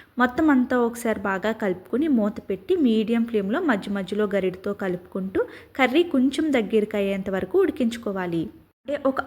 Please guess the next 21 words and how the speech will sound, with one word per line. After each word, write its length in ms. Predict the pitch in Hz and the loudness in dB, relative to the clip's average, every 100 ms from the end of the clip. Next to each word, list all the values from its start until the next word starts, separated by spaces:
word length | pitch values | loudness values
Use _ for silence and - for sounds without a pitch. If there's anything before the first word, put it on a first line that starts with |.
| 214 | 2
ఆరెనిమిది 360 | 220 240 226 214 | 4 4 2 2
నిమిషాలు 460 | 208 220 247 220 302 | 0 0 0 2 2
కర్రీని 440 | 233 185 220 240 | 2 2 2 4
ఉడికించుకున్నాక 1080 | 214 190 202 208 - 202 185 180 170 262 349 - | 4 0 -4 -6 -6 -8 -4 -4 -2 -4 -4 -4
ఇప్పుడు 260 | 233 220 208 | -4 -2 0
ఇందులోకి 380 | 214 220 185 339 | 2 2 0 -2
మనం 280 | 330 240 214 | 0 2 2
ముందుగా 300 | 220 226 269 262 | 2 4 4 2
మిక్సీ 280 | 220 - 214 214 | 2 -2 -4 -4
పట్టుకున్న 360 | 196 - 214 233 233 | -6 -6 -6 -2 0
పేస్ట్ని 360 | 202 - 190 | 0 -2 -8
అయితే 200 | 175 294 | -4 0
యాడ్ 220 | 320 302 - | 0 -2 -2
చేసుకోవాలి. 600 | 220 - 208 190 175 247 494 - - - | -4 -4 -6 -2 0 2 0 -4 -20 -8
ఇప్పుడు 220 | 247 262 233 | -2 2 2
ఇదే 300 | 208 247 330 | 4 4 4
గిన్నెలోకి 580 | 262 220 214 190 - | 4 2 2 0 0
ఒక 180 | 285 285 | -2 -2
పావు 360 | 269 214 208 226 233 | 0 2 2 2 -4
కప్పు 160 | - | -2
వాటర్ని 580 | 220 180 180 196 202 | 0 0 0 -4 -4